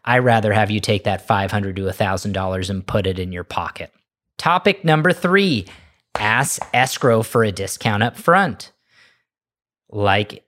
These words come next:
most things in life, fees are negotiable. Your real estate agent's fee is negotiable.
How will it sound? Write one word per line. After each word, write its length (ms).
most 500
things 300
in 140
life, 580
fees 540
are 100
negotiable. 880
Your 240
real 360
estate 360
agent's 460
fee 220
is 140
negotiable. 800